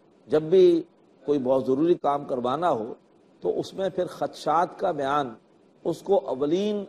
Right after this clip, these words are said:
ترجیح دی جائے گی، بجائے اس کے کہ اگر کوئی کامیابی ملی ہے تو اس کا ذکر کیا جائے، تاکہ خدشات کو سامنے رکھتے ہوئے ان کے پیش نظر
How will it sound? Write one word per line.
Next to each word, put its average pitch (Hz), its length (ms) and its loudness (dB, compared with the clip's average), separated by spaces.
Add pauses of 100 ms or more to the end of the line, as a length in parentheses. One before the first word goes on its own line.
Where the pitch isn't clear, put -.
(160)
ترجیح 151 380 -2
دی 147 120 0
جائے 127 340 2
گی، 110 200 -6 (460)
بجائے 175 280 2
اس 160 120 -2
کے 170 160 -4
کہ 160 120 -2
اگر 147 160 2
کوئی 147 200 -4
کامیابی 135 440 0
ملی 135 300 -2
ہے 147 100 4
تو 139 100 -8
اس - 120 -8
کا 151 100 -4
ذکر 117 300 -6
کیا 135 260 -4
جائے، 135 360 0 (440)
تاکہ 139 320 -2
خدشات 147 640 -2
کو 165 80 -4
سامنے 135 340 -6
رکھتے 117 300 -4
ہوئے 147 220 -2
ان 135 180 -6
کے 139 140 -8
پیش 123 280 -8
نظر 139 420 0